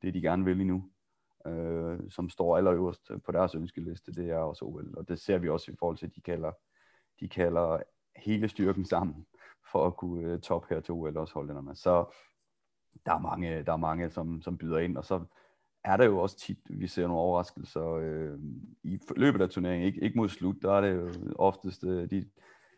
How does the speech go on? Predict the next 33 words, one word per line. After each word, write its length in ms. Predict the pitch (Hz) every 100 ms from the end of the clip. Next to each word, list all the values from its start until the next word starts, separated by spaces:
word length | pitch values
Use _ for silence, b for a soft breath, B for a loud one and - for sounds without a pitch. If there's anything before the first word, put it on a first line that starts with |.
| b _ -
de 120 | 117
to 280 | 120 113 95
hold, 360 | - 107 107
som 120 | 101
så 120 | 90 92
har 100 | 95
været 180 | 90
bedst 260 | 92 95 -
i 60 | 87
turneringen, 280 | 92 92 85
der 60 |
står 260 | 82 92 85
der, 60 |
men, 180 | 85 90 90 90 - - - - - - -
men 220 | 90 92
vi 60 | 92
ser, 320 | 107 117 92
vi 160 | 90
ser 120 | 92 110
nogle 140 | 107
overraskelser, 640 | 95 95 85 80 90 85
så 360 | 85 85 82 85
lad 100 | 87
os 140 | 87 -
nu, 180 | 107 104
øh, 260 | 82 65 - _ _ -
jeg 100 | 85
siger 260 | - 98 87
ikke 200 | 80 82
Japan 380 | 87 - 82
og, 300 | 82 78 76
og 160 | - 80
Ulrik, 260 | 87 82